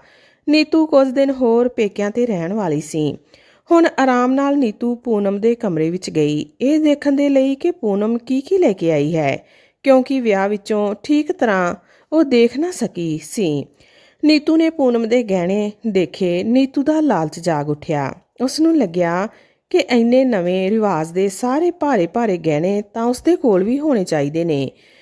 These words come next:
ਪਰ ਉਸ ਨੂੰ ਇਹ ਵੀ ਪਤਾ ਸੀ ਕਿ ਅਜੇ ਜੇ ਉਹ ਮੰਮੀ ਨੂੰ ਕੁਝ ਕਹੇਗੀ ਤਾਂ ਮੰਮੀ ਉਸ ਨਾਲ ਲੜੇਗੀ ਕਿ "ਤੇਰੇ ਵਿਆਹ ਵਿੱਚ ਪਹਿਲਾਂ ਹੀ ਤੈਨੂੰ ਬਹੁਤ ਦੇ ਚੁੱਕੇ ਹਾਂ, ਹੁਣ ਅਸੀਂ ਹੋਰ ਕਿੱਥੋਂ ਦਈਏ? ਕੀ ਅਸੀਂ ਆਪਣੇ ਆਪ ਨੂੰ ਵੇਚ ਦਈਏ?"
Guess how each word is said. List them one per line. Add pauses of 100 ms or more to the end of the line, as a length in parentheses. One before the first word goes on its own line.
(240)
ਪਰ
ਉਸ
ਨੂੰ
ਇਹ
ਵੀ
ਪਤਾ
ਸੀ
ਕਿ
ਅਜੇ
ਜੇ
ਉਹ
ਮੰਮੀ
ਨੂੰ
ਕੁਝ
ਕਹੇਗੀ (380)
ਤਾਂ
ਮੰਮੀ
ਉਸ
ਨਾਲ
ਲੜੇਗੀ (520)
ਕਿ
"ਤੇਰੇ
ਵਿਆਹ
ਵਿੱਚ
ਪਹਿਲਾਂ
ਹੀ
ਤੈਨੂੰ
ਬਹੁਤ
ਦੇ
ਚੁੱਕੇ
ਹਾਂ, (160)
ਹੁਣ
ਅਸੀਂ
ਹੋਰ
ਕਿੱਥੋਂ
ਦਈਏ? (360)
ਕੀ
ਅਸੀਂ
ਆਪਣੇ
ਆਪ
ਨੂੰ
ਵੇਚ
ਦਈਏ?"